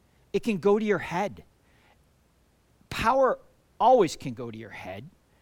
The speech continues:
You and I were not created to handle power in big amounts that we never really earned.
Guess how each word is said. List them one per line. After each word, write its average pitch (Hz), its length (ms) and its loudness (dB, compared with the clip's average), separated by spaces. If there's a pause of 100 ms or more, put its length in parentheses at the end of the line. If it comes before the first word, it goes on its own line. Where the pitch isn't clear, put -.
(260)
You 202 160 -2
and 226 100 2
I 220 100 4
were 214 120 0
not 196 360 0
created 208 800 0 (480)
to 180 100 -14
handle 165 640 -4 (720)
power 170 720 -4 (840)
in 175 120 -4
big 208 220 4
amounts 202 400 0
that 202 120 -6
we 180 120 -8
never 180 280 -2
really 185 360 -4
earned. 190 360 -8